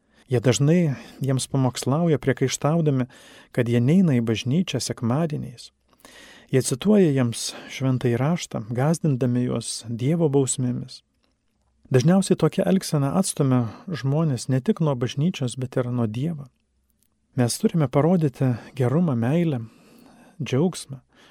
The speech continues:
Turime padaryti viską, kad kiti jaustųsi gerai, kad jiems patiktų būti su mumis. Turime viską daryti, kad jie būtų laimingi.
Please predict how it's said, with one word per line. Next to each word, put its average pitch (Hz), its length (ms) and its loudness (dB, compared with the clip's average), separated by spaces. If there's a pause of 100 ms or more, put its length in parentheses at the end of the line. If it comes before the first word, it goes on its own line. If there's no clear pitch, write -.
(100)
Turime 131 320 2 (280)
padaryti 127 460 0
viską, 139 420 -2 (600)
kad - 240 -2
kiti 165 340 -2 (140)
jaustųsi 135 500 0
gerai, 117 360 -2 (600)
kad - 220 -10
jiems 113 240 -4
patiktų - 480 -4
būti 131 340 -4 (160)
su 131 220 -6
mumis. 131 380 -8 (760)
Turime 117 420 0 (720)
viską 143 400 -4
daryti, 123 400 -4 (640)
kad 120 160 -2 (320)
jie 123 180 -6
būtų 123 440 -2
laimingi. 135 560 -2